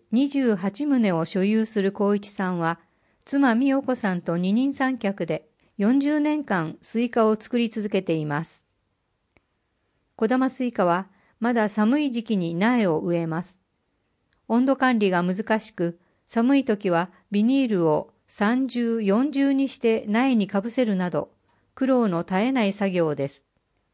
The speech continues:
その後、スイカの実をつけるために必要な受粉作業を行います。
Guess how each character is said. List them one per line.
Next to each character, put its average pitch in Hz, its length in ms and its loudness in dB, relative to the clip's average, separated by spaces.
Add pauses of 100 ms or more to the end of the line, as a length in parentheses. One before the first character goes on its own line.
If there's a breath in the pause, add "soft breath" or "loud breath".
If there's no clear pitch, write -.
(880)
そ 233 160 -2
の 233 140 2
後、 208 240 0 (260 soft breath)
ス 262 100 -2
イ 285 120 2
カ 269 140 2
の 262 120 0
実 262 160 2
を 254 80 0
つ - 120 -12
け 269 120 4
る 254 100 0
た 220 140 -2
め 185 140 0
に 180 120 -2
必 - 260 -6
要 190 180 2
な 175 240 0 (300 soft breath)
受 185 140 0
粉 277 240 0
作 285 180 2
業 233 220 2
を 170 320 -2
行 180 120 -2
い 165 240 -2
ま 147 160 -6
す。 - 200 -16